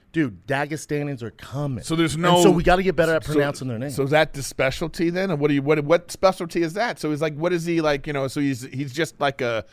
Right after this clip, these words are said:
Speaker 1: There's
Speaker 2: just
Speaker 1: a
Speaker 2: a
Speaker 1: term
Speaker 2: dan-, just a dangerous brawler?
Speaker 1: No,
Speaker 2: Like
Speaker 1: no, no. They're, he, so their background's gonna be heavy in wrestling, grappling.
Speaker 2: Okay,
Speaker 1: But
Speaker 2: right,
Speaker 1: they're the
Speaker 2: okay.
Speaker 1: anti-jiu-jitsu because
Speaker 2: Ah.
Speaker 1: they literally, like Khabib, Makhachev,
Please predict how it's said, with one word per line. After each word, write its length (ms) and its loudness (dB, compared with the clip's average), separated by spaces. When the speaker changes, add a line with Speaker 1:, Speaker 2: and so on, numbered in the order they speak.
Speaker 1:
There's 140 2
Speaker 2:
just 20 6
Speaker 1:
a 20 6
Speaker 2:
a 60 8
Speaker 1:
term 40 6
Speaker 2:
dan-, 240 2
just 220 4
a 60 2
dangerous 520 0
brawler? 680 2
Speaker 1:
No, 260 6
Speaker 2:
Like 100 2
Speaker 1:
no, 140 4
no. 200 2
They're, 160 -2
he, 240 -10
so 360 -2
their 160 -2
background's 540 -2
gonna 160 -4
be 420 -4
heavy 320 -4
in 120 -4
wrestling, 320 -4
grappling. 680 -6
Speaker 2:
Okay, 220 -2
Speaker 1:
But 140 -6
Speaker 2:
right, 120 2
Speaker 1:
they're 140 6
the 160 2
Speaker 2:
okay. 220 -4
Speaker 1:
anti-jiu-jitsu 1000 -4
because 680 -2
Speaker 2:
Ah. 360 -10
Speaker 1:
they 480 0
literally, 720 0
like 240 -4
Khabib, 600 -2
Makhachev, 840 -2